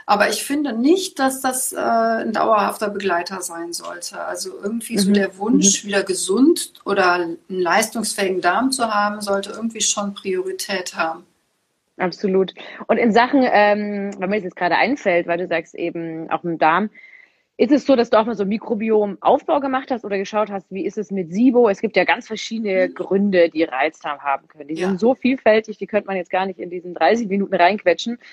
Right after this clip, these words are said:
Speaker 1: Ja.
Speaker 2: Aber es gibt ja viele andere Gründe, da verträgt man dann fast gar nichts mehr. Wir hatten auch schon mal ein Interview mit, ähm,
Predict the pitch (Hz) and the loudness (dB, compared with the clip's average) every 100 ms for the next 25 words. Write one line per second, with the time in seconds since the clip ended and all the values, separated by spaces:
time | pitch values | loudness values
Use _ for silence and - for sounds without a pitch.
0 | - 202 190 196 202 294 269 254 269 247 | -20 -6 0 2 2 2 2 4 4 4
1 | 247 262 247 220 233 202 208 196 214 196 | 2 0 0 0 0 -2 -2 -6 -8 -6
2 | 180 175 185 - 151 170 190 - 175 160 | -8 -8 -12 -6 -2 -2 -2 -6 -8 -4
3 | 170 202 151 196 214 196 180 214 214 190 | -4 -4 -6 -6 -4 -4 -4 -4 -6 -6
4 | 202 190 185 - 175 170 170 170 175 | -6 -4 -6 -2 2 2 0 -6 -14